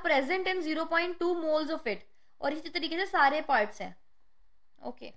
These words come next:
ज़ीरो पॉइंट वन पूछा है, किसी में ज़ीरो पॉइंट टू मोल पूछा है। <clears throat> अगर स्टूडेंट्स को खुद से प्रैक्टिस करनी है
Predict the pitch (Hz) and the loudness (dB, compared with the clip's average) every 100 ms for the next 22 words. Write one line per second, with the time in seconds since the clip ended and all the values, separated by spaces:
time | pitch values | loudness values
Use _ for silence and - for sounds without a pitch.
0 | - 220 247 247 262 269 254 262 262 311 | -16 -4 -2 0 -2 0 -2 -4 -6 -6
1 | 302 285 285 294 269 254 247 240 330 370 | -6 -8 -8 -4 -4 -2 -2 -2 -2 0
2 | 359 349 330 - 330 320 320 320 - - | 0 0 -2 -2 0 2 0 -2 -12 -20
3 | - - - - - - - - - - | -20 -20 -20 -20 -20 -20 -20 -20 -20 -20
4 | - - - 285 302 254 226 - - - | -20 -14 -8 -4 -2 -2 -6 -16 -20 -20
5 | - - - - - - - - - - | -20 -20 -20 -20 -20 -20 -20 -20 -20 -20
6 | - - - - - 262 359 - 349 311 | -20 -20 -20 -4 -2 0 0 0 -2 -2
7 | 311 392 - 294 - 302 285 247 269 - | -4 -6 -6 -10 -6 0 0 0 -4 -6
8 | 247 226 233 240 | -6 -6 -8 -8